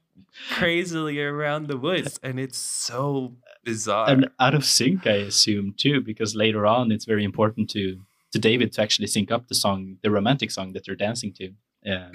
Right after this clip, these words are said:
Speaker 1: <clears throat> as a couple.
Speaker 2: You know, I think to an extent, <sighs>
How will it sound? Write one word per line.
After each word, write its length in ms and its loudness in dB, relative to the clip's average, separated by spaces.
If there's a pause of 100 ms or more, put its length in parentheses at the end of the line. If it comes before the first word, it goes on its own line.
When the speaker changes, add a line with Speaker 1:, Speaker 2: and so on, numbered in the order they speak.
(400)
Speaker 1:
<clears throat> 480 -20
as 160 -2
a 60 -6
couple. 380 -4 (220)
Speaker 2:
You 220 -2
know, 240 0 (440)
I 100 -4
think 240 -8
to 100 -8
an 120 -6
extent, 580 -8 (1700)
<sighs> 0 -